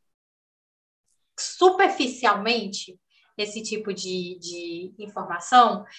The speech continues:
que quando a gente lê algo mais informativo, a gente acha que tá errado,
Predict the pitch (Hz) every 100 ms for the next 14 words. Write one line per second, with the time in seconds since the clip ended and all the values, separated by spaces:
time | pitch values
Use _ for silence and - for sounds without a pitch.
0 | - 277 262 294 285 285 285 294 269 262
1 | 247 254 269 262 285 277 269 269 262 262
2 | 262 269 294 269 262 285 269 269 269 _
3 | _ _ _ _ _ _ _ _ _ _
4 | - 254 277 285 320 277 233 -